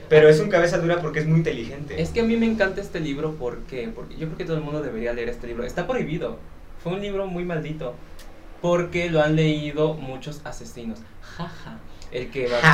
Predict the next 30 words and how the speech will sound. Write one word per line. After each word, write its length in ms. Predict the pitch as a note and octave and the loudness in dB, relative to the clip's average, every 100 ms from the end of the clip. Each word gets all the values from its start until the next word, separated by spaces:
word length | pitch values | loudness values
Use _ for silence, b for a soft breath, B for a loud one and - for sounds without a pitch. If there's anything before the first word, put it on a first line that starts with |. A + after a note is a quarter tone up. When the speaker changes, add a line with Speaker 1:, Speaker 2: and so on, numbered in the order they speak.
| B2+ | 8
Speaker 2:
mató 300 | C3 C3 A3 - - - | 4 0 -4 -10 -14 -6
a 400 | C3 C3 A#2 A3 - - | -2 -2 -2 -6 -14 -6
John 220 | A#2+ A#2 | -4 -2
Lennon 380 | A#2 A#2 A#2+ A2+ | -2 -4 -6 -6
lo 80 | A2+ | -6
leía. 680 | A2 A2 A#2 B2+ A#2+ A#2+ - - | -6 -6 -6 -4 -4 -4 -8 -16
Y 80 | - | -2
creo 220 | B2 A#2+ | -2 0
que 100 | C3+ | -4
antes 180 | B2 C3 | -6 -6
de 80 | |
que 80 | A#2 | -4
lo 60 | A#2 | -2
agarrara 300 | A2+ A#2 A#2 | -2 -4 -6
la 60 | |
policía 260 | A#2 A2+ A2+ | -8 -10 -10
lo 40 | |
estaba 220 | A2+ A2+ A#2 | -10 -8 -8
leyendo. 420 | C3 C3+ B2+ C3 B B B | -8 -8 -10 -12 B B B
Y 160 | G#3 A#3+ | -4 -4
se 260 | A#3 A#3+ A3+ | 2 2 2
dice 420 | G#3+ G#3 G3+ D#3+ | -4 -4 -6 -4
que 360 | D#3+ E3 D#3+ - | -2 -2 -4 -6
también 460 | C3 B2 C3+ C#3+ C#3 | -6 -4 -4 -4 -4
los 160 | C3 | -6
de 60 | C3 | -4
la 100 | B2 | -4
matanza 360 | A#2 B2 C3 C3 | -4 -6 -4 -4
de 100 | A#2+ | -2
Columbine 460 | C3 C#3 D3 D#3+ | -4 -4 0 0